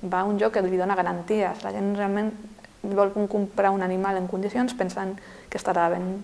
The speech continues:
criat, ben cuidat i va a Mister Wow perquè dona aquesta aparença.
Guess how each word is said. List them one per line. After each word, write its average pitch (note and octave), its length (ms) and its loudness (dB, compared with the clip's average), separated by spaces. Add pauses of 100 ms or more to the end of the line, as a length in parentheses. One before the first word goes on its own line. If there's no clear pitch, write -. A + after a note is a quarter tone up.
criat, G#3+ 400 2
ben F#3 160 -2
cuidat G#3 480 -2
i G3 80 0
va F#3+ 140 -4
a G3 60 -2
Mister F3 280 -4
Wow F3+ 280 -6
perquè F#3 180 -6
dona F#3+ 180 -4
aquesta G3 240 -8
aparença. F3 400 -10